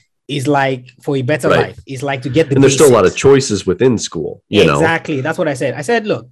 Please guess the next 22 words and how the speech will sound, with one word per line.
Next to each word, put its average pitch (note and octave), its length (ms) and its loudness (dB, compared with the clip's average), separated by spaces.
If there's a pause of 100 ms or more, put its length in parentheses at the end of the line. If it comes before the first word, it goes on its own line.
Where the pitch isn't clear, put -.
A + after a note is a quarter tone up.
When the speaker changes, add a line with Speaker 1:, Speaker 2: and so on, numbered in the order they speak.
(360)
Speaker 1:
the D3 100 -4
problem C4+ 520 0
is E3 180 0
when G#3 180 -2
you F#3+ 80 -6
say F3 220 -2
go D3+ 280 -2
to D#3+ 140 -8
school E3 460 -4
to B2 240 -10
study D#3+ 600 -6
this G#2+ 500 -2 (120)
particular D3+ 480 -6
course, - 460 -10 (480)
go F3+ 160 4
to F#3+ 100 0
Speaker 2:
Mm. D#3 40 -6
Speaker 1:
school F3 260 0
to D3 80 -6
become D3+ 180 0
a C#3 60 0
lawyer, C3+ 320 0